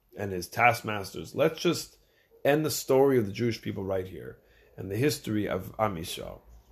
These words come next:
And that's it. Well, f-, the story will be over. Why do we need more suffering? The righteous women, the Nashim Tzadkanios, they saw beyond the present and into the future. There was hope. Therefore, we should do what we can. Let's bring children into the world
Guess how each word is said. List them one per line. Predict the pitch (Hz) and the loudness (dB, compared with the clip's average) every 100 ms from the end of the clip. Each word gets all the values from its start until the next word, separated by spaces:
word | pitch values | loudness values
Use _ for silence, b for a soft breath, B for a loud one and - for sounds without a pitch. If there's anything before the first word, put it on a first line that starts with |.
| - _ _ _ - | -20 _ _ _ -2
And | - | 4
that's | 139 - | 4 6
it. | 214 139 - - | 6 6 0 -12
Well, | 90 101 | -8 -8
f-, | 104 - | -8 -14
the | - | -10
story | - 139 160 | 2 8 8
will | |
be | 139 135 | 6 4
over. | 165 117 | 4 4
Why | 98 117 | 4 4
do | |
we | 120 | 4
need | 120 | 2
more | 120 117 | 0 -2
suffering? | - 127 - - - b b b - | -2 -4 -4 -14 -18 b b b -6
The | 101 | 4
righteous | 131 165 147 123 | 6 6 2 0
women, | 135 139 107 | 2 2 2
the | |
Nashim | 104 147 - 160 | 2 0 0 -2
Tzadkanios, | - 113 - 117 120 87 76 - | 0 0 0 0 0 -4 -6 -8
they | 92 | -6
saw | - 117 117 | 2 4 4
beyond | 107 113 139 127 | 4 4 4 2
the | 113 | 0
present | - 120 104 90 | 2 2 0 -4
and | 101 | -4
into | 107 101 | -4 -4
the | 92 | -6
future. | 101 101 - - 131 | -4 -6 -6 -14 -2
There | 113 | 4
was | 139 151 139 | 8 6 6
hope. | 139 113 - - b b b | 2 2 -2 -20 b b b
Therefore, | - 127 120 131 127 123 - - _ _ - | 0 0 2 4 6 6 4 -2 _ _ -6
we | 113 | -4
should | 110 123 | 0 0
do | 117 | 4
what | 160 151 | 4 4
we | 139 | 0
can. | - 117 107 101 - _ _ _ _ _ _ - | 0 0 0 -4 -10 _ _ _ _ _ _ -10
Let's | 98 - | -8 0
bring | 131 139 | 0 2
children | 127 127 117 110 | 4 4 2 0
into | 107 | 0
the | 104 | -2
world | 101 110 101 98 | 4 6 6 2